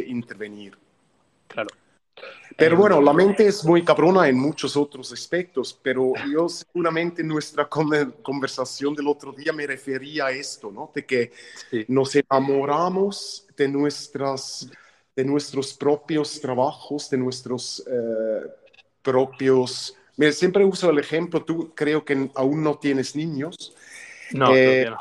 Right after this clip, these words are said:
Speaker 1: por e-, por edad, pero los que tenemos niños lo entendemos perfectamente. Eh, los, nuestros niños son los más guapos que hay. ¿Por qué?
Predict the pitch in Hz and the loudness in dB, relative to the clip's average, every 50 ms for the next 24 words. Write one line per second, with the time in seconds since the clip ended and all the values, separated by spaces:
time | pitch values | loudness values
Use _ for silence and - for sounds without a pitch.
0 | - - 131 127 131 131 131 131 - - - - - 131 127 127 127 147 147 - | -6 -4 -2 0 0 0 -2 -4 -8 -14 -14 -8 -4 -4 -2 -2 -2 -2 -4 -4
1 | - 156 143 147 - - - - - _ 180 160 156 165 156 - - - 156 - | -2 -2 -2 -2 -4 -8 -16 -20 -12 _ -4 0 0 0 0 -2 -6 -8 -6 -4
2 | 151 147 180 190 208 208 202 - 185 190 196 190 175 175 180 - 165 160 156 151 | -2 -2 -2 0 -2 -2 -2 -2 -2 -2 0 -2 -2 -4 -4 -4 -4 -4 -2 -2
3 | - 151 147 143 147 151 156 - - - 143 - 147 139 135 - - 131 127 131 | -2 -2 0 0 0 -2 -2 -4 -6 -8 -4 -2 -2 -2 -2 -2 -2 -2 -2 -2
4 | 131 127 127 _ - 107 - _ _ _ _ - - _ _ _ 131 127 123 123 | -4 -6 -10 _ -20 -20 -20 _ _ _ _ -20 -20 _ _ _ 0 2 2 2
5 | 127 123 123 123 123 123 123 123 123 123 123 123 123 123 120 117 - - _ - | 2 2 2 2 2 2 2 2 2 2 2 2 0 0 0 -2 -4 -8 _ -20
6 | - - - 147 143 143 135 135 - - - 151 151 147 143 - - 135 139 131 | -20 -10 -6 -2 0 0 -2 -2 -8 -10 -6 -4 -4 -4 -4 -6 -4 -4 -4 -4
7 | - - - - - 160 185 196 202 196 190 175 185 202 190 - - - - - | -6 -10 -12 -10 -4 0 2 4 4 4 4 4 2 2 -2 -6 -10 -14 -12 -4
8 | - 156 170 165 165 156 - 143 139 139 139 - - 131 123 120 123 - - 143 | -2 -2 0 0 0 -2 0 0 0 0 0 -2 0 2 2 2 2 0 -4 -8
9 | 127 - - 120 107 101 98 90 87 87 82 - _ _ _ _ _ _ _ _ | -8 -6 -6 -6 -6 -6 -6 -8 -10 -14 -18 -20 _ _ _ _ _ _ _ _
10 | _ 127 143 - - 156 139 120 104 | _ -4 -4 0 0 0 0 0 -2